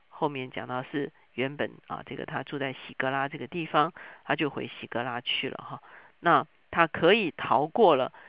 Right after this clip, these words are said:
要跟自己百姓征战的这一场，啊，困境哈。那当然他上到战场的时候，他要怎么办呢？哈，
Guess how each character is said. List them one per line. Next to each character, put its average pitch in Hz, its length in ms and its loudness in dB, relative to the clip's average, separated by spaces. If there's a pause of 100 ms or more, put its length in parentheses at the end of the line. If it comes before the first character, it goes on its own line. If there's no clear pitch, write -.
(160)
要 147 160 6
跟 151 200 -4
自 185 160 -12
己 131 140 -8
百 - 240 -6 (100)
姓 135 140 -12 (100)
征 147 220 -8
战 143 260 -2
的 - 160 -6 (380)
这 202 140 -4
一 180 160 -4
场， 113 360 -8 (380)
啊， - 420 -6 (140)
困 147 320 4
境 - 240 -6
哈。 - 260 -12 (420)
那 151 280 8
当 202 260 6
然 147 200 4
他 175 200 0 (220)
上 196 100 4
到 151 140 6
战 160 240 0
场 127 120 -6
的 - 120 -8
时 - 80 -6
候， 101 80 -2
他 - 160 -2
要 135 80 2
怎 - 100 -14
么 104 220 -18
办 127 260 2
呢？ 131 260 -12
哈， - 200 -12